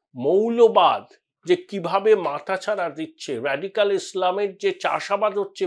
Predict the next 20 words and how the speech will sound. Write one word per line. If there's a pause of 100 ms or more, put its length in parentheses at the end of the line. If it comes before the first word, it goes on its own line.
(100)
বাংলাদেশের (100)
মাটিতে, (680)
সেটা (180)
জানিয়ে (480)
কমনওয়েলথ (100)
এবং (100)
অন্যান্য (240)
আন্তর্জাতিক (160)
সংগঠনের (200)
উপর (2250)
বাংলাদেশের (140)
বিষয়ে (140)
চাপ (140)
সৃষ্টির (100)
অনুরোধ (140)
করেছেন (520)
এবং (180)
ব্রিটিশ (160)
সরকার (160)
বিষয়টাকে